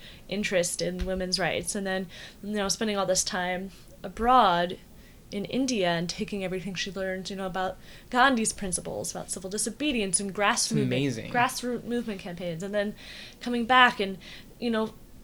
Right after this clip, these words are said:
Speaker 1: getting to experience discrimination as a woman firsthand by freelancing and trying to get work and being rejected and rejected and told she can't write about the things she wants to be writing about.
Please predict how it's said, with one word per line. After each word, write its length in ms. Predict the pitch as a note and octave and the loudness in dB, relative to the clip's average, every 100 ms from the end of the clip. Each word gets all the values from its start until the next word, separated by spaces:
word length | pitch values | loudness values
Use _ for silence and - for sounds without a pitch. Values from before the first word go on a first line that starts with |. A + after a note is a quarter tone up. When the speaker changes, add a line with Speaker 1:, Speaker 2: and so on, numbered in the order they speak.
| - - | -20 -2
Speaker 1:
getting 220 | B3 A#3+ | 2 2
to 140 | A#3 A#3 | 2 0
experience 680 | - - A3+ A#3+ A#3+ A3 | 0 0 2 4 4 4
discrimination 640 | A3+ - A3+ A3+ A3 A3 A3+ | 4 2 0 0 0 0 0
as 120 | G#3+ | -2
a 40 | |
woman 280 | A3 A3 A3 | -2 -2 -2
firsthand 840 | - A3+ A3+ - B3 D4 F#3 F3+ | 0 0 0 -2 0 2 2 0
by 140 | F#3 F#3 | -4 -6
freelancing 560 | - C#4 C4 F#3 F3+ | -4 -2 0 -2 -4
and 100 | F3 | -8
trying 220 | - G3 | -4 -4
to 60 | A3+ | -4
get 180 | A3+ - | -6 -4
work 300 | G#3+ B3+ - | -2 -2 -4
and 120 | G3+ | -8
being 220 | F#3 F#3 | -6 -8
rejected 400 | F#3+ G#3 A#3 A3 | -6 -4 -4 -4
and 100 | F#3+ | -6
rejected 480 | F#3+ F3+ G3 - F3+ | -4 -4 -4 -2 -2
and 140 | F3 E3 | -2 -4
told 320 | F#3+ G3+ F#3+ | -4 -2 -2
she 120 | - | -4
can't 280 | - F#3+ F3 | -4 -6 -4
write 200 | G3 F#3 | -2 -2
about 180 | F#3+ E3+ | -2 -6
the 40 | - | -6
things 220 | G3 F#3 | -6 -4
she 100 | F#3 | -4
wants 200 | E3+ - | -4 -4
to 40 | |
be 80 | F#3 | -4
writing 240 | E3+ F3+ | -2 -2
about. 260 | F3+ D#3+ D#3+ | -2 -4 -4